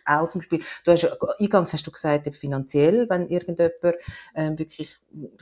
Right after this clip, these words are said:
ja, dort Hilfe braucht, dann schaut er, ob er irgendwie etwas könnt machen. Das können ja schon so Punkte sein, wo du sagst, das spricht ganz klar für die Religionsgemeinschaft. Es geht gar nicht darum, andere schlecht zu machen in dem Moment, oder?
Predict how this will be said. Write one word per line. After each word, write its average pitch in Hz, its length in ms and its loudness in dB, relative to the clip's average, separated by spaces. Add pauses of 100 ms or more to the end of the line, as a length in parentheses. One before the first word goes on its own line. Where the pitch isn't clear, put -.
(360)
ja, 175 260 4
dort 196 220 2
Hilfe 202 240 2
braucht, - 320 -4
dann 180 200 0 (100)
schaut 180 360 4
er, - 200 -2
ob 160 140 2
er - 140 -8
irgendwie 165 340 -2
etwas 151 400 -2
könnt 160 180 -6
machen. 143 260 -4 (440)
Das 160 200 2
können 208 300 8
ja 156 280 6
schon 180 320 2
so 214 180 0
Punkte 220 520 2
sein, 208 140 2
wo 202 60 0
du 202 100 -4
sagst, 185 360 -2
das - 100 -4
spricht - 460 -8
ganz 156 260 0
klar 151 460 -4 (100)
für 165 460 0 (680)
die 165 100 4
Religionsgemeinschaft. 214 1300 -2
Es - 200 -20
geht 170 140 -2
gar 185 140 4
nicht 180 160 -4
darum, 175 160 -2
andere 165 340 0
schlecht 160 380 -6
zu - 80 -10
machen 185 220 -4
in 175 80 -6
dem 170 140 -2
Moment, 160 520 -6
oder? 135 280 -6